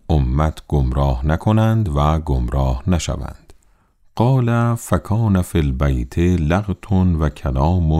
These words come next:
و تکلم عمر بن الخطاب." قال: "فرفضه النبی." جابر گوید در اتاق رسول خدا در اثر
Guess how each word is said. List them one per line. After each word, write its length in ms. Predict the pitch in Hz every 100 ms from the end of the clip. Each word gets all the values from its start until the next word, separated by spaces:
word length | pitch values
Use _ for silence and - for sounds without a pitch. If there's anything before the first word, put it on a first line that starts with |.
| 82 80 73
و 80 | 71
تکلم 760 | - 71 104 110 98 92 87 82 82 -
عمر 420 | 76 67 65 78 90 -
بن 100 | 73
الخطاب." 840 | 73 71 - 65 - - 65 64 - - _ _ _ -
قال: 580 | 107 127 113 107 107
"فرفضه 840 | 107 - 90 117 - 104 95 90 90
النبی." 680 | 87 80 67 64 73 62 - _ _ _ _ _ _ _ _ _ _ _ -
جابر 360 | 104 107 131
گوید 520 | 120 107 90 107 113
در 180 | - 82 -
اتاق 480 | 76 - 90 101 85
رسول 540 | 80 71 - 69 64
خدا 500 | - 69 71 92 95
در 220 | 90 69 -
اثر 420 | 76 - 71 71